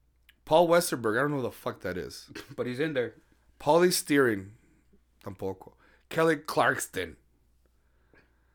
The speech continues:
Speaker 1: Brandy.
Speaker 2: <laughs> No way.
Speaker 1: <laughs> Who's this? Anohi? Anohi? I don't know who that is.
Speaker 2: I haven't heard of that.
Speaker 1: Jungkook?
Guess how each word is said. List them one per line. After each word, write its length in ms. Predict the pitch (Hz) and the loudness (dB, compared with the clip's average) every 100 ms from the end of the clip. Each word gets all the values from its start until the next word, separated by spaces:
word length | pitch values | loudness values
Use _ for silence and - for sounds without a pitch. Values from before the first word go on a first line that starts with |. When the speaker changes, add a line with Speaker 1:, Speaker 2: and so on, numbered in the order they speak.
| _ _ _ _ _ _ _ _ _ _ _ _ _ _ _ _ _ _ _ _ _ _ 117 | _ _ _ _ _ _ _ _ _ _ _ _ _ _ _ _ _ _ _ _ _ _ -2
Speaker 1:
Brandy. 520 | 113 123 127 107 80 - _ _ _ - | 4 4 4 -2 -8 -12 _ _ _ -4
Speaker 2:
<laughs> 220 | 208 214 | -4 -2
No 440 | 185 147 123 120 113 | -4 -6 -8 -8 -8
way. 180 | 101 90 _ _ _ _ _ - | -10 -14 _ _ _ _ _ -12
Speaker 1:
<laughs> 340 | 123 127 123 - _ _ _ _ _ _ | -8 -6 -6 -8 _ _ _ _ _ _
Who's 200 | 160 139 | -6 2
this? 380 | 143 120 - - _ _ _ | 4 2 -4 -16 _ _ _
Anohi? 600 | 120 131 175 - 196 180 131 _ _ _ _ _ _ _ _ _ _ _ _ | 0 2 2 0 -6 -8 -14 _ _ _ _ _ _ _ _ _ _ _ _
Anohi? 520 | 107 127 147 147 175 - _ _ - | 0 0 0 -4 -8 -10 _ _ -14
I 60 | |
don't 100 | - | -12
know 60 | 160 | -8
who 80 | 175 | -4
that 120 | 156 | -4
is. 260 | 180 147 - _ _ _ - | -4 -8 -14 _ _ _ -16
Speaker 2:
I 60 | |
haven't 120 | 92 92 | -14 -14
heard 20 | |
of 60 | 87 | -16
that. 140 | 87 _ _ _ - | -18 _ _ _ -2
Speaker 1:
Jungkook? 680 | 127 170 160 - 202 202 | 2 2 0 2 2 2